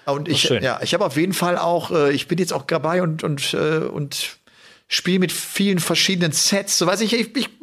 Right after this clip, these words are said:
Speaker 1: mach so einen kleinen, ich mach so einen kleinen Neustart, ich geh noch mal ran, ich werf viel und, und probier aus und schraub noch mal andere Flights oben drauf und so. Also ich hab, ich hab,
Speaker 2: Mhm, mhm.
Speaker 1: ich hab Bock.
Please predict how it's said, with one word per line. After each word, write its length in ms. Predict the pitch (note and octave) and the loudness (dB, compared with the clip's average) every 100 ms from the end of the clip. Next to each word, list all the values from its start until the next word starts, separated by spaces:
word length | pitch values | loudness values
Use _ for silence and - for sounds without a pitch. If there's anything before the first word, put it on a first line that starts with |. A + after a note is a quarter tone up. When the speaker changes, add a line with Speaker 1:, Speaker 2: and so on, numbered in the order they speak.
| C4 | -2
Speaker 1:
mach 120 | C#4+ | -2
so 140 | - A#3+ | 0 -2
einen 80 | A#3 | -2
kleinen, 340 | B3+ B3+ B3 | -2 -2 -4
ich 100 | A#3 | -2
mach 100 | B3 | 0
so 120 | A3+ A#3 | 0 0
einen 40 | |
kleinen 240 | A3 G#3+ | 2 2
Neustart, 580 | A3 G#3 A3 - G3 G#3+ | 4 4 2 2 2 0
ich 120 | F3+ | 0
geh 100 | G#3+ | 0
noch 120 | G3 F#3+ | 2 2
mal 120 | F#3 | 2
ran, 240 | G3 G#3 | 2 0
ich 160 | G3 F3 | 0 2
werf 240 | G3 G3+ | 0 0
viel 400 | - G3+ G3 F#3+ | -2 -2 2 2
und, 260 | F#3 E3+ E3+ | 2 2 2
und 120 | E3 | 0
probier 440 | - D#3+ F#3+ - | 0 0 2 2
aus 360 | E3+ F3+ F#3 F3+ | 2 4 4 4
und 120 | F3 | 2
schraub 240 | - F3 F#3+ | 0 0 0
noch 80 | F3 | 0
mal 120 | E3+ | 2
andere 300 | F3 F#3 F3+ | 2 2 0
Flights 480 | - F3+ F3+ F3+ - | 2 2 2 0 2
oben 260 | E3+ E3 | 4 4
drauf 320 | D#3+ E3 E3 | 4 4 2
und 80 | E3 | 2
so. 220 | D3+ D#3 | 2 2
Also 180 | - F3+ | 2 2
ich 140 | F#3 F3+ | 2 0
hab, 200 | E3+ C3 | -2 2
ich 160 | A#2+ | 4
hab, 100 | F3+ | 4
Speaker 2:
Mhm, 40 | B2 | 2
mhm. 360 | D3 A#2+ A2 B2+ D3+ - | -2 -6 -6 -8 -10 -4
Speaker 1:
ich 180 | C#3+ D#3 | 0 0
hab 120 | C3+ | 0
Bock. 240 | D#2+ - | -4 -6